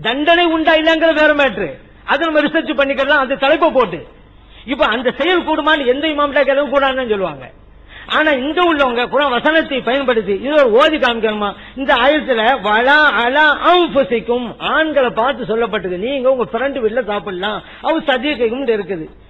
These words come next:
அவ புயூத்தி ஹாலாத்திக்கும் அடுத்து கடைசியில அவ சதீகைக்கும், ஆண்களை பார்த்து அலா அன்ஃபுசிக்கும்டா யாரு? அன்ஃபுசிக்கும், ஒரு ஆண்களை பார்த்து உங்க ஃப்ரெண்ட் வீட்டுல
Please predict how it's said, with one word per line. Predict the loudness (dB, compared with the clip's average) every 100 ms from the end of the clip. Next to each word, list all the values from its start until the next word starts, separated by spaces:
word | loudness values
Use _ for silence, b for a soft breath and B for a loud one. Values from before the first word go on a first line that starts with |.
| b b
அவ | -6 -2 -2 -4
புயூத்தி | -6 -4 -4 -4 -4 -2
ஹாலாத்திக்கும் | 0 0 0 -2 -6 -4
அடுத்து | -4 -4
கடைசியில | -4 -4 -2 -2
அவ | 0 0
சதீகைக்கும், | 0 -2 -2 -2 -2 -4 -4
ஆண்களை | -4 0 0 2 2 2
பார்த்து | 2 0 2 -2 -2 -4 B B
அலா | -2 2 2 2
அன்ஃபுசிக்கும்டா | 0 -4 -6 -6 -2 0 2
யாரு? | 2 0 -4 -6 -18 -20 -20 -20 -20 -16 -2
அன்ஃபுசிக்கும், | 0 0 0 0 -2 -2 -4 -4 -14 -20 -20 -12
ஒரு | -6
ஆண்களை | -4 0 2 2 0
பார்த்து | 0 -4 -4
உங்க | -4 -4
ஃப்ரெண்ட் | -2 -2 0
வீட்டுல | 0 0 -2 -2